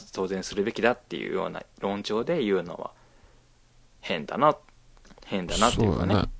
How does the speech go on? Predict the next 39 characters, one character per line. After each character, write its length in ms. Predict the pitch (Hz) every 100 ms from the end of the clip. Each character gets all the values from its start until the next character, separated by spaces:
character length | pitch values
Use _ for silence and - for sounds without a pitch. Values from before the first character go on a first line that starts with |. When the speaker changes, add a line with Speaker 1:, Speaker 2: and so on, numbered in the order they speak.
| - - -
Speaker 1:
お 60 |
か 140 | - -
し 140 | 107
い 40 |
よ 120 | - -
な 180 | 160
と 120 | 175 -
思 80 |
っ 120 | - -
て。 60 |
Speaker 2:
う 40 | 107
ん。 260 | 98 - - - - - - - - - - - - - - - - - -
で 180 | - -
き 240 | - 175 175
ひ 220 | 147 131
ん 220 | 120 117
よ 180 | 110 107
な、 460 | 107 120 147 156
そ 220 | - - 127
ん 180 | 131
な 180 | 131 123
ん 60 | 117
さ、 420 | - 113 110 117 117
働 400 | - - 131 135
き 120 | -
な 180 | 139 135
が 140 | 131
ら 120 | 113 107
さ、 280 | - - -
Speaker 1:
う 40 | 98
ん。 400 | 92 87 85 - - - - _ _ _ _ _ _ - -
Speaker 2:
切 160 | - -
り 120 | -
詰 220 | - -
め 140 | 110 113
て 260 | - 104
と 140 | - -
か 160 |
っ 40 | -